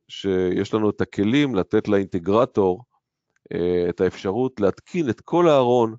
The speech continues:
אצלו בבית, ואז להביא את הכל מורכב לרצפת הייצור, אה, וכולל, אה, ארון ופלט שמתוכננים לשינוע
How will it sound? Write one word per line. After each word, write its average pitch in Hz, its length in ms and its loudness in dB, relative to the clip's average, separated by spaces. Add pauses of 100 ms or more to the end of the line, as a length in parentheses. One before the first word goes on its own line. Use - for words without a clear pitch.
(440)
אצלו 113 560 2
בבית, 117 580 0 (320)
ואז 107 260 -2
להביא 107 260 -2
את 110 80 -6
הכל 110 240 -6
מורכב 104 560 -2
לרצפת 92 540 -4
הייצור, 139 480 -2 (680)
אה, 92 500 -2
וכולל, 95 720 0
אה, 87 240 4
ארון 113 440 2
ופלט 113 640 0
שמתוכננים 92 720 -8
לשינוע 101 600 -2